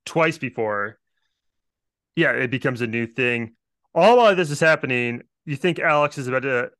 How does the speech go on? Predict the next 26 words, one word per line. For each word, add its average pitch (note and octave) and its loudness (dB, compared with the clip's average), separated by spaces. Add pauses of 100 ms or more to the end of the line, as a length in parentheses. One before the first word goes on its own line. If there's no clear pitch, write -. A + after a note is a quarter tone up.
(160)
finally D3+ 2
have C3 -2
a B2+ -2
moment B2 -6
with A2+ -6
Mads. A#2 -4 (960)
He, C#3 -8
she's C3 -6
like, B2+ 0
"I'm A#2+ 0
s-, - -14
I'm C3+ -8
over D3 0
Gary. C#3 0
I A#2 0
feel A#2 -4
trapped C#3+ -2
with C3+ -4
him. C#3 -2
Alex B2 -4
is A#2 -16
a A#2 -8
grown-ass A#2 -6
man." B2+ -4 (720)
And B2 -6
then A#2+ -4